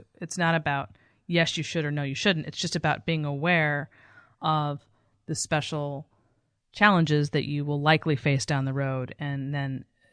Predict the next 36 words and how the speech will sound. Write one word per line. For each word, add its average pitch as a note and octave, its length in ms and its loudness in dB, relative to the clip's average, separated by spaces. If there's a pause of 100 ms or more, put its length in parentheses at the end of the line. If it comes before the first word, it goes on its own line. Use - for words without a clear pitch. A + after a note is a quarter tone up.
you - 200 -16
know, - 120 -12
depending D#3+ 420 2
on C#3+ 240 0
your C#3 140 -4
individual C#3 480 -4
circumstances, D3+ 600 -2
like C3+ 160 -6
whether C3+ 160 -2
or C3 40 -2
not C3 160 -4
you C#3 80 -6
want C3 160 -6
children, C#3 360 -4
that C#3 140 -4
might C3+ 220 -6
be C#3 80 -4
a B2+ 40 -4
factor. C#3 460 0 (240)
I E3 60 -4
had D3+ 220 2
a, C#3+ 220 -2
um, C#3+ 300 -6 (240)
coaching E3+ 260 -2
session D#3 380 -4
with C#3+ 200 -6
a - 80 -12
gentleman D3 380 -2
last C#3+ 300 -4
year F3 160 4
who D3 100 0
was C#3+ 140 -2
in C#3+ 80 -2
this C3+ 160 -6
very C#3+ 240 -2
situation, C3+ 760 -8